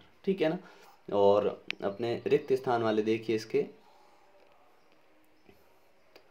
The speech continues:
रिक्त स्थान वाले में देश में पाइपलाइन परिवहन के तीन प्रमुख जाल हैं। कितने प्रमुख जाल है पाइपलाइन वाले? तीन, ठीक है।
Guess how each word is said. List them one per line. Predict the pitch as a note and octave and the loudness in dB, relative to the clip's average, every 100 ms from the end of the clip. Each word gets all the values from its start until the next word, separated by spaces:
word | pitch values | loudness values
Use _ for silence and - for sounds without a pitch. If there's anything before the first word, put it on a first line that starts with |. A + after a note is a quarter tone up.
| - _ G#2 | -20 _ -2
रिक्त | B2+ B2+ | -2 0
स्थान | A#2 B2+ A#2 | -2 0 2
वाले | A2+ A2 | 2 2
में | A#2+ B2+ - | 0 -4 -6
देश | A#2+ C3+ F3+ E3+ | 0 2 2 2
में | C3 C#3 | 0 2
पाइपलाइन | - C3+ D#3 C3 C3 C3 B2+ | 6 6 6 4 4 4 4
परिवहन | B2 C3 C3 B2 B2 A2+ | 4 6 4 2 0 -2
के | C3+ A#2+ C3 - - - - - - - - | 2 2 2 -2 -20 -20 -20 -20 -20 -12 2
तीन | F#3 G3 F#3 | 6 6 6
प्रमुख | B2 A#2 A#2+ | 4 2 -2
जाल | F#2 F2+ E2+ | 0 2 2
हैं। | E2+ - - | 0 -6 -6
कितने | - C#3 | -4 -2
प्रमुख | D3+ D#3 D#3 | -2 -2 0
जाल | D3+ D3+ D#3 | 0 2 2
है | |
पाइपलाइन | D3+ D3+ D3 D3+ D3+ | 4 2 4 0 2
वाले? | D3+ F3 - - | 0 0 -2 -4
तीन, | A2+ E2 - - | -2 -2 -6 -6
ठीक | G#2 G2+ | -4 -4
है। | F#2+ | -8